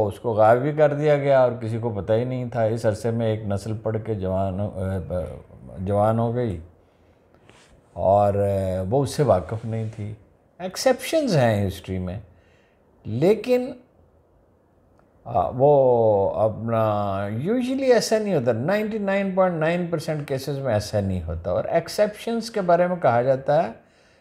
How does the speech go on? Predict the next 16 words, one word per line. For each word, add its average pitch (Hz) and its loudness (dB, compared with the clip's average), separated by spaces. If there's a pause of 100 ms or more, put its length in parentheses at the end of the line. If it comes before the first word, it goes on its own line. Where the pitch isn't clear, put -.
(160)
कि 160 -2
exceptions 196 -6
confirm 160 2
the 143 0
rules। 151 2 (420)
एक्सेप्शन 117 -6
जो 160 0
है 156 4
वो 156 -2
दरअसल 123 0
कुल्लिये 139 -4
की 160 -4
तस्दीक 120 -4
ही 120 -6
करती 87 -8
है। 85 -10